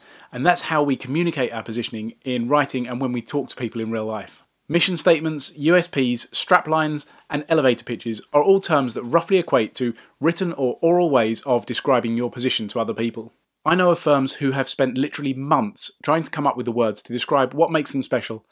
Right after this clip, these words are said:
and then still fail to have everybody in the firm agree that they are the correct words to use. Positioning is an exercise in business strategy, not semantics, and finding the words to describe a strategy shouldn't be hard. Well-positioned law firms don't have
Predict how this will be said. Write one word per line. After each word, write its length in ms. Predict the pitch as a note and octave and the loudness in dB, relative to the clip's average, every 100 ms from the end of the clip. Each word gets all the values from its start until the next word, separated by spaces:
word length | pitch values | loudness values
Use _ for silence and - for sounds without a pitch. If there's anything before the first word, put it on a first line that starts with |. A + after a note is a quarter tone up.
| - - - | -20 -18 -2
and 80 | C3+ | 2
then 140 | D3+ | 2
still 380 | - - G3 F3 | 2 6 6 6
fail 260 | C#3+ A#2+ | 2 0
to 120 | A2+ B2+ | 0 -2
have 180 | B2 - | -2 0
everybody 380 | C#3+ D#3 D3+ | -2 0 0
in 60 | C#3 | 0
the 60 | C3+ | -2
firm 380 | B2+ A2 G#2+ - | 0 0 -2 -6
agree 300 | C#3 B2+ B2+ | -8 -2 0
that 140 | A#2 A2+ | 0 -2
they 100 | A#2+ | -2
are 120 | A2+ | -2
the 100 | A2 | -4
correct 340 | - C3 C3+ | -4 -2 0
words 240 | B2 A2+ - | 0 -2 -4
to 100 | A2+ | -4
use. 300 | A2+ G2+ - _ _ _ | -4 -4 -12 _ _ _
Positioning 480 | E3 G#3 - G3 F3+ | 2 2 2 0 0
is 200 | D#3 C#3+ | 0 0
an 100 | E3 | -2
exercise 460 | D#3 C#3+ D3 C3+ | -2 0 2 2
in 160 | C#3+ C3 | 0 -4
business 320 | C#3+ C#3+ C#3 | -2 -2 -2
strategy, 500 | - C#3+ - G#2+ G#2+ | 2 0 0 -6 -8
not 280 | - D3+ D#3+ | -2 0 0
semantics, 560 | - D3 B2 G#2 - - C3+ | 2 4 4 0 -10 -12 -10
and 120 | B2+ | 2
finding 300 | E3 F#3+ G#3 | 6 6 4
the 80 | F3+ | 2
words 340 | D#3 C#3+ - | 4 2 0
to 120 | - | -6
describe 540 | B2 - - E3 E3+ E3 | -6 -6 0 4 4 2
a 60 | C3 | -4
strategy 560 | - B2 G#2+ A2+ A#2 | -4 -4 -4 -6 -6
shouldn't 380 | - - D#3 B2+ | -6 -4 -2 -2
be 100 | B2 | -2
hard. 340 | A#2 A2+ F#2 - _ _ _ | 2 0 0 -8 _ _ _
Well-positioned 680 | - F#3 G3 F3+ E3 - C#3+ | 4 6 6 2 -2 -2 0
law 100 | C#3+ | 0
firms 300 | C3 B2+ B2 | 2 0 -2
don't 260 | - D#3+ D3+ | 0 2 2
have 160 | C#3+ | -2